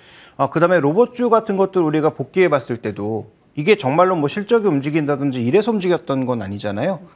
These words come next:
그러니까 기대감이 형성됐던 시장 조정 속에서 두각을 나타낸 종목군들로 거래가 집중되고 시장에 관심이 집중되면서 일종의 시세가 난 것이니까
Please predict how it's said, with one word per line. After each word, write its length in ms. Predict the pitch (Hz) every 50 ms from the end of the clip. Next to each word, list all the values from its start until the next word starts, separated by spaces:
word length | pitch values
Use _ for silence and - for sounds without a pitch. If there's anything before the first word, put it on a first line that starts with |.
| _
그러니까 100 | - 139 -
기대감이 460 | - 147 127 170 180 180 202 196 202 196
형성됐던 840 | 185 185 175 196 185 180 165 160 160 160 - 180 180 190 190 190 190 - - - - - - - -
시장 280 | - - 220 214 208
조정 240 | - 165 147 170 180
속에서 460 | 180 175 185 175 165 165 156 180 165
두각을 340 | - - 131 156 175 170 185 175
나타낸 380 | 175 - - - 165 170 165
종목군들로 600 | 147 139 143 151 147 - 156 143 147 147 147 143
거래가 360 | - - 123 123 135 135 147
집중되고 880 | 143 - - - - 139 139 131 123 120 117 - 170 196 220 - - _
시장에 320 | - - - 226 220 220 214
관심이 360 | 185 151 143 - 170 170 160
집중되면서 600 | - - _ - 151 156 156 151 139 139 139 135 147
일종의 320 | 127 120 117 - 139 139 135
시세가 300 | - - - 190 190 160
난 180 | 123 107 110
것이니까 680 | 107 117 117 - - 107 101 - - 139 139 123 101 -